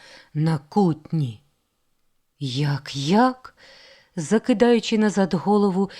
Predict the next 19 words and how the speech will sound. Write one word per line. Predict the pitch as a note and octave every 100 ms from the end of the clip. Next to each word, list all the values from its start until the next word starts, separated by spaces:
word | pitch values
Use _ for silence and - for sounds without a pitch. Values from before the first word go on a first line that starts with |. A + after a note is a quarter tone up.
| -
щоб | - - G#3 -
краще | G#3 G3+ - F#3+
роздивитись | F#3+ D#3 F#3+ F#3 F#3 F#3 -
задніх, | F#3 F3+ F3+ F3 D3+ - - -
спитав | - - - G3+ F#3 E3+
Лебединський, | D#3 F3 G3 G3 F3 C3+ - - C#3+ A#2 _ _ _ _
намагаючись | A3+ G#3+ G#3 G3+ G3+ G3 F#3+ -
не | F#3+
випустити | F#3 E3 F#3 - E3+ F3
ініціативи | E3+ E3+ - F3 F3 B3 A3+ D3+ C3 - - - -
і | A3+
воднораз | A#3+ G#3+ C4+ B3+ A#3+
почуваючи, | - - A#3 A#3 A#3+ A3 A#3 A3 - - -
що | - G3
вона | F#3 G3+ G3
вислизає | F#3 - G#3 F#3 F#3 D3 C#3
з | -
його | D#3+ C3 E3
рук. | D#3 B2 -